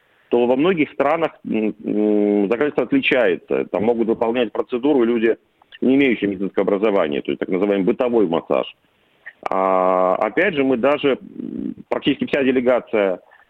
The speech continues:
а, был проведен, были проведены процедуры массажа, допустим, в Китае, для того, чтобы мы убедились и посмотрели, как это на себе, э, как это проводится, как это делается. Но, а, всегда,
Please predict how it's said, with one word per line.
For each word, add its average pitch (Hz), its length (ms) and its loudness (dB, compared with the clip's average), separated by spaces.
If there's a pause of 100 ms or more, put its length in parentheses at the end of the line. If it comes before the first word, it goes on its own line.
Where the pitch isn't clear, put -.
(140)
а, 90 380 -2 (1040)
был 131 240 0
проведен, 120 560 -2
были 127 300 0
проведены 117 440 -2
процедуры 139 440 -2
массажа, 139 440 0
допустим, 110 340 -4
в - 40 -10
Китае, 104 420 0
для 101 120 0
того, 110 240 -2
чтобы 107 200 -2
мы 117 100 2
убедились 117 500 0
и 107 40 -12
посмотрели, 113 540 -4
как 104 260 -2
это 87 140 -6
на 95 120 -6
себе, 131 420 -4 (460)
э, 95 140 -2
как 113 180 -4
это 113 140 0
проводится, 117 480 0
как 117 160 -2
это 117 180 0
делается. 135 540 2
Но, 120 400 0 (420)
а, 101 340 0
всегда, 123 720 0